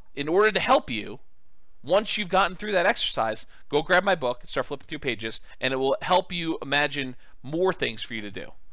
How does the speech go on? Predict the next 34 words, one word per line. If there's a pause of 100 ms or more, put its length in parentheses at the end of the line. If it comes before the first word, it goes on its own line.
(1120)
And
the
good
thing
is, (120)
hopefully, (320)
knock
on
wood, (640)
once
you've
started
getting
through
this
exercise,
as
you
go
through
my
book,
you'll
start
seeing
yourself
doing
some
of
the
activities
in
the
book,